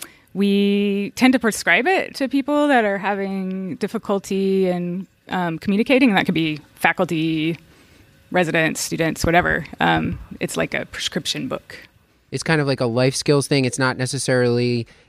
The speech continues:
Speaker 2: like, difficult conversations with patients. It could just be
Speaker 1: Right.
Speaker 2: how to
Speaker 1: It's
Speaker 2: talk to
Speaker 1: more just
Speaker 2: people.
Speaker 1: life skills, and the examples are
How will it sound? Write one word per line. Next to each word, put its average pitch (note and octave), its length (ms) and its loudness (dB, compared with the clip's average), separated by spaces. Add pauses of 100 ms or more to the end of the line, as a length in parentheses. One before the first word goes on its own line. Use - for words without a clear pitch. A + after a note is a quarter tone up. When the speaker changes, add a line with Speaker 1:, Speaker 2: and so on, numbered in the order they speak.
(160)
Speaker 2:
like, A2+ 240 -2
difficult C#3 340 2
conversations B2 580 0
with A2+ 120 -6
patients. B2 400 -2
It A#2+ 80 -6
could B2+ 140 -2
just B2 120 -2
be A3 60 2
Speaker 1:
Right. E3 140 0
Speaker 2:
how B2+ 100 4
to A#3 60 4
Speaker 1:
It's - 100 -2
Speaker 2:
talk A#3 100 4
to - 20 6
Speaker 1:
more A3 300 6
just G#3+ 100 2
Speaker 2:
people. A#3 220 4
Speaker 1:
life G3 420 0
skills, G3 540 -4
and G3+ 140 -8
the G3 80 -4
examples G3 560 -8
are F3+ 240 -10